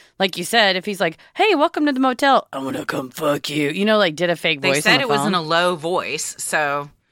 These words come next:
Speaker 2: 'cause otherwise, how would somebody be in a room that didn't have a key unless it was
Speaker 1: Yeah.
Speaker 2: an employee?
Speaker 1: That's a good point. Or maybe it was somebody, if it wasn't the front desk manager, another employee, you know,
Speaker 2: Mm-hmm.
Speaker 1: maintenance or,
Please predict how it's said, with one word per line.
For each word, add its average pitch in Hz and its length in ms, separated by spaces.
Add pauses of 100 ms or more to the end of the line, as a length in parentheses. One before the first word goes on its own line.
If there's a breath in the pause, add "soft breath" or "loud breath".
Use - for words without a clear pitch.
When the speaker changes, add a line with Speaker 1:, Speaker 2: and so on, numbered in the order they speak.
(680)
Speaker 2:
'cause 247 200
otherwise, 262 460
how 254 240
would 262 160
somebody 208 360
be 180 160
in 175 100
a 160 80
room 156 580
that 147 520 (400)
didn't 180 220
have 160 160
a - 60
key 143 640 (480)
unless 131 320
it 147 60
was 135 160
Speaker 1:
Yeah. 147 140
Speaker 2:
an 214 60
employee? 269 560 (840)
Speaker 1:
That's 185 260
a 247 60
good 240 180
point. 254 320
Or 208 100
maybe 202 320
it 196 60
was 175 160
somebody, 175 580 (260 loud breath)
if 175 120
it 196 100
wasn't 202 300
the 165 60
front 165 220
desk 185 220
manager, 160 380
another 156 480
employee, 143 480
you 175 60
know, 185 80
Speaker 2:
Mm-hmm. 139 100
Speaker 1:
maintenance 151 480
or, 143 240